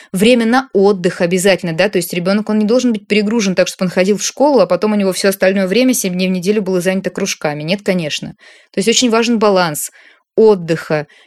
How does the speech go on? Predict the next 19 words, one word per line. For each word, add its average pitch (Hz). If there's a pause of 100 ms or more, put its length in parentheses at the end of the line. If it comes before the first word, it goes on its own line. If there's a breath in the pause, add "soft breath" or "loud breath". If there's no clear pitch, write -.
какого-то 220
личного 233
времяпрепровождения, 220
свободной 196
игры 175
с 170
друзьями, 190
то 185
есть 180
какие-то 220
бессмысленные 190
занятия, 202
которые 180
нельзя 214
назвать 175
там 151
полезными 180
или 170
развивающими, 185